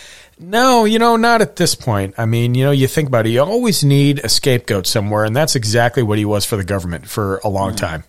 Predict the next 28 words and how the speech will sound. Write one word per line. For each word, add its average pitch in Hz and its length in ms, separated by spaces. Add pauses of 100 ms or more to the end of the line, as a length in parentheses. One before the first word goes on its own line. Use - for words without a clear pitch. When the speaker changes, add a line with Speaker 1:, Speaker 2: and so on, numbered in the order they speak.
(220)
Speaker 1:
you 92 120
know. 90 160
And 98 140
so 110 300
I, 113 140 (140)
I 139 40
don't 190 220
see 131 260
how 117 120
you 120 200
could 117 220
see 117 480
anything 113 400
else 104 180
past 101 400
that 110 240
with 101 140
him. 107 280 (400)
You 127 80
know, 110 60
of 104 80
course, 120 260
we 127 180
all 113 300
read 104 200
his 104 100
books, 101 240
Dreamland. 101 640